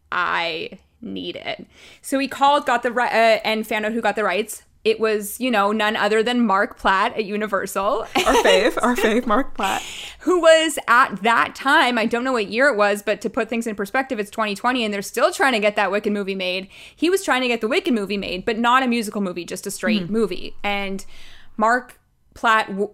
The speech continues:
Speaker 1: did not want to give up the script to Stephen Schwartz. He was like, "Here are X number of scripts from Universal. Please take any of these and turn them into a musical. Wicked is mine." And then two or three months later, called Stephen Schwartz and was like,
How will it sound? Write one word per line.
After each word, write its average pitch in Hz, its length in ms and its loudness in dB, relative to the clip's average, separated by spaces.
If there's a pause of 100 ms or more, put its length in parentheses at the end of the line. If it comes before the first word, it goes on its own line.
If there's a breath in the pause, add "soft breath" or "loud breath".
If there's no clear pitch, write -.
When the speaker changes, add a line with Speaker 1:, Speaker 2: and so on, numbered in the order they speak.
Speaker 1:
did 214 220 0
not 190 240 -2
want 190 140 -6
to 185 60 -8
give 180 420 -10 (100)
up 180 200 -2
the 185 100 -10
script - 380 -10
to 190 100 -10
Stephen - 240 -10
Schwartz. - 340 -12
He 214 120 -8
was 196 180 -4
like, 185 240 -4 (160)
"Here 220 380 0
are 240 420 4
X 202 220 -2
number 233 200 -2
of 254 80 -4
scripts 240 260 -4
from 233 120 -6
Universal. 202 560 -4
Please 196 320 -8
take 214 320 -4
any 196 260 -6
of 190 100 -8
these 185 200 -10
and 196 100 -8
turn 190 140 -8
them 185 100 -10
into 190 180 -10
a 185 60 -6
musical. 180 340 -8
Wicked 175 280 -10
is 180 120 -10
mine." 143 380 -8 (380 loud breath)
And 214 240 0
then 196 380 -2
two 214 360 -4
or 196 160 -2
three 202 180 -6
months 190 220 -6
later, 185 240 -4
called 180 340 -6
Stephen 180 280 -8
Schwartz 175 260 -8
and 180 80 -12
was 175 140 -12
like, 175 320 -8